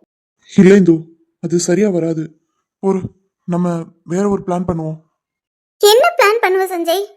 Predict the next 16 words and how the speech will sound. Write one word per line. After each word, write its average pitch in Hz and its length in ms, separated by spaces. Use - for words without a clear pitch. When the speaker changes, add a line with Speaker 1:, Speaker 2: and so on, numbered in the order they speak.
Speaker 2:
நமக்கு 415 320
டைமே 571 420
இல்ல. 415 180
நாள் 403 340
கடந்து 440 280
போய்கிட்டே 508 460
இருக்கு. 453 280
நான் 440 200
ஹரிக்கு 480 360
என்ன 370 200
பதில் 427 320
சொல்லுவேன்? 339 320
நீ 453 120
கொஞ்சமாவது 508 560
யோசிச்சு 539 300
பாத்தியா? 349 340